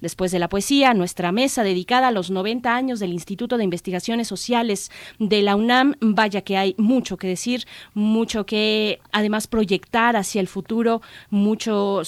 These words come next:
muchas investigaciones que todavía, que se antojan, que están ahí, eh, esperando a ser, eh,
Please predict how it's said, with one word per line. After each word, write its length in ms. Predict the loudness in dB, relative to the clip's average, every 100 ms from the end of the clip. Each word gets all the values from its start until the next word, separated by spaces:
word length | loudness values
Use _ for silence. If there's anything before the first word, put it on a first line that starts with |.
| 0
muchas 340 | 0 0 0
investigaciones 720 | 0 -2 -2 -4 0 0 0 -4
que 120 | -6
todavía, 580 | -2 0 2 2 2 0 -16 -6
que 100 | -2
se 120 | 2
antojan, 540 | 0 2 0 2 -2
que 100 | -2
están 280 | -4 -4 -2
ahí, 340 | 0 0 -2 -6 -14 _
eh, 440 | -4 -2 -2 -2 -4
esperando 800 | -6 -4 -2 0 0 0 0 0
a 120 | -2
ser, 440 | -2 -2 0 -4 -4
eh, 400 | -4 -2 -4